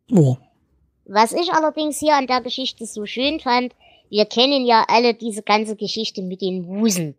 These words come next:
Speaker 2: und diese schöne poetische Umschreibung von, äh, „Es hat uns ein göttliches, halbgöttliches Wesen geküsst, deswegen haben wir jetzt Inspiration“ und so weiter. Und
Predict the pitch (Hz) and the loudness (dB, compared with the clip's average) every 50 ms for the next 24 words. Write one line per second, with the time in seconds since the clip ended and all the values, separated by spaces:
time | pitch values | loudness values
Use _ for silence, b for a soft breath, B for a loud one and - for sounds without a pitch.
0 | b b b b b b b b b b _ - 202 190 - 208 208 185 196 185 | b b b b b b b b b b _ -6 -6 -6 -4 -4 -4 -2 -2 -6
1 | - - 202 208 214 220 214 - - 202 208 - 220 220 233 226 233 208 170 175 | -4 0 2 2 4 2 2 -2 -2 -2 -2 0 2 2 2 2 0 -4 -4 0
2 | 196 196 196 196 202 202 - 220 208 190 - - 196 190 202 226 220 208 208 208 | 0 2 2 2 0 -2 -4 -6 -4 -4 -2 0 2 4 4 4 2 0 -2 -2
3 | 202 208 208 202 b b b b b b b b _ - - 208 208 214 214 214 | -2 -2 -4 -6 b b b b b b b b _ -4 0 0 2 2 0 -2
4 | 214 202 - - 175 208 196 190 190 185 185 - - 196 - 202 196 190 - 220 | -4 -6 -4 -2 0 2 4 4 4 2 0 -2 -4 -8 -2 -2 -2 -2 -2 -6
5 | 208 202 - - 208 202 202 - 214 214 - 220 202 180 - 208 175 - - - | -6 -4 -2 0 0 0 0 0 0 -2 0 -2 -6 -6 -6 -6 -6 -6 -6 -6
6 | - 180 196 208 220 - _ 214 208 - - 190 180 196 196 175 - 190 190 196 | -4 0 0 0 0 0 _ -2 -4 -2 -4 -8 -8 -8 -6 -8 -6 -2 0 0
7 | 208 202 208 185 196 190 180 - 208 208 202 - - - _ B B B B B | 0 0 -2 -4 -6 -6 -6 -4 -4 -4 -4 -4 -8 -10 _ B B B B B
8 | B B B - 185 180 - 196 196 190 - 165 175 190 202 208 185 190 190 190 | B B B -6 -6 -6 -2 0 0 0 0 2 2 2 2 2 0 0 2 2
9 | 190 196 196 - - - 196 180 - - 208 185 - 190 190 190 - - 202 208 | 2 0 0 -4 -10 -10 -12 -12 -10 -8 -6 -2 0 0 -2 -2 -4 -2 0 0
10 | 220 220 - 196 190 - 170 180 185 190 190 185 190 185 - _ _ _ _ _ | 0 0 -2 -6 -8 -6 -4 0 2 2 2 0 -4 -6 -10 _ _ _ _ _
11 | _ _ _ _ _ _ _ - 240 233 226 214 | _ _ _ _ _ _ _ 0 2 2 2 0